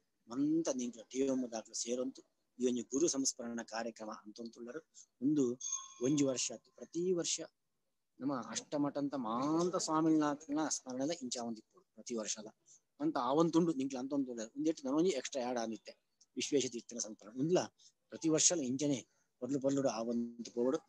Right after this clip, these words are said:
ನಂಕ್ ಮಾಂತಿರ್ಲ ಗುರುಕುಲ ವಿಶ್ವೇಶ ತೀರ್ಥ ಅನುಗ್ರಹ ಗುರುಕುಲ ಅನುಗ್ರಹ ಅಂತಾಂಡ ಭಗವಂತನ ಅನುಗ್ರಹ ಅಂಬುದು. ಭಗವಂತ ಒಳ್ಳೆ ಇದ್ದೆ ಗುರುಕುಲ ಮು-, ಮುಖಾಂತರ ಅನುಗ್ರಹ ಅಂಬುನಾಯ್ ಆಯ್ತಾರ ಗುರುಕುಲ ಅನುಗ್ರಹ ಭಗವಂತ ಅನುಗ್ರಹ ನಂಗೆ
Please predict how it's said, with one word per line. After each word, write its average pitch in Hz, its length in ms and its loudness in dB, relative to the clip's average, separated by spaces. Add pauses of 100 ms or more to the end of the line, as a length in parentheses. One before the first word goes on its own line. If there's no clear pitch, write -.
(240)
ನಂಕ್ 127 220 2
ಮಾಂತಿರ್ಲ 151 800 4
ಗುರುಕುಲ 120 460 0
ವಿಶ್ವೇಶ 113 380 0
ತೀರ್ಥ 113 240 -10
ಅನುಗ್ರಹ 117 360 -2
ಗುರುಕುಲ 131 560 2
ಅನುಗ್ರಹ 131 440 8
ಅಂತಾಂಡ 147 380 8 (540)
ಭಗವಂತನ 151 380 10
ಅನುಗ್ರಹ 127 240 6
ಅಂಬುದು. 117 260 4
ಭಗವಂತ 143 340 10
ಒಳ್ಳೆ 143 340 12
ಇದ್ದೆ 127 220 4
ಗುರುಕುಲ 139 440 4
ಮು-, 143 240 8
ಮುಖಾಂತರ 143 340 6
ಅನುಗ್ರಹ 131 260 10
ಅಂಬುನಾಯ್ 110 380 4 (380)
ಆಯ್ತಾರ 117 280 6 (440)
ಗುರುಕುಲ 135 340 10
ಅನುಗ್ರಹ 120 400 6 (400)
ಭಗವಂತ 127 340 10
ಅನುಗ್ರಹ 117 280 6
ನಂಗೆ 110 340 -2